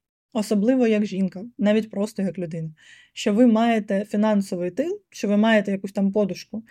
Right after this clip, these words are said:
і ви можете просто дозволити собі, якщо все гаразд, жити, як все гаразд, а якщо вас там виженуть з роботи,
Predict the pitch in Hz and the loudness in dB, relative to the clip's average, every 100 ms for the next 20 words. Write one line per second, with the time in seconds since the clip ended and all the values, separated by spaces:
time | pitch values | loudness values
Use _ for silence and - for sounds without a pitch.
0 | - - 226 214 220 233 214 202 196 277 | -20 -10 0 4 4 4 2 0 2 0
1 | - - 190 190 196 196 226 214 196 196 | 0 -4 -2 0 -2 0 2 0 -2 -6
2 | 202 185 208 214 214 - 196 - 202 202 | -6 -2 -2 -2 -4 -4 -6 -6 -2 0
3 | 202 190 - 208 208 196 196 196 196 208 | 0 -2 -8 -4 -2 -2 -4 -4 -6 -2
4 | 247 330 - 208 190 214 202 202 202 190 | -2 -2 -6 -6 -2 -2 -2 -2 -4 -2
5 | 240 220 202 190 170 170 170 | 0 0 0 -4 -2 -2 -4